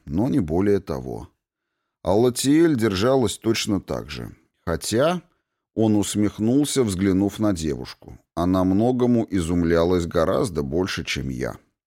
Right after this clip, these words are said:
Молода ещё. "И далеко не всему", — живо возразила Алатиэль.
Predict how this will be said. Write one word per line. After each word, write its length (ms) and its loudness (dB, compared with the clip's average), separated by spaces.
Молода 560 -2
ещё. 320 -10
"И 120 2
далеко 500 2
не 120 2
всему", — 600 0
живо 420 2
возразила 680 0
Алатиэль. 760 -2